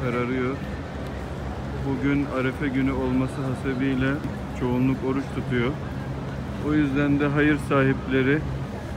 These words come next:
Mescid-i Nebevi'de bu oruç tutanlara iftar açtırmak adına, e, iftariyelik dağıtıyorlar. Su olsun, hurma olsun, ekmek olsun, yoğurt türü böyle pratik iftar açmaya yönelik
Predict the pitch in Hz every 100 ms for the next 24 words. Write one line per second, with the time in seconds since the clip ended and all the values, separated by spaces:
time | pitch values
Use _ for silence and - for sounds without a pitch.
0 | - - 131 135 - 127 135 131 135 131
1 | 127 135 123 143 156 135 135 139 131 -
2 | - - 135 143 - - 139 127 127 123
3 | 123 - 139 135 127 - 139 139 135 113
4 | 127 135 160 - - - - - - -
5 | - 127 123 123 120 120 127 - 139 139
6 | 143 139 135 127 113 110 127 117 117 143
7 | - - - - - - - - - -
8 | - - - - - 285 269 - - 147
9 | 139 127 131 139 127 123 131 139 135 131
10 | 123 135 123 131 131 127 135 135 135 127
11 | - 139 143 131 135 143 - - - 139
12 | 135 127 127 135 - 143 139 151 - -
13 | - - - - - - - 151 143 131
14 | 139 143 135 131 127 135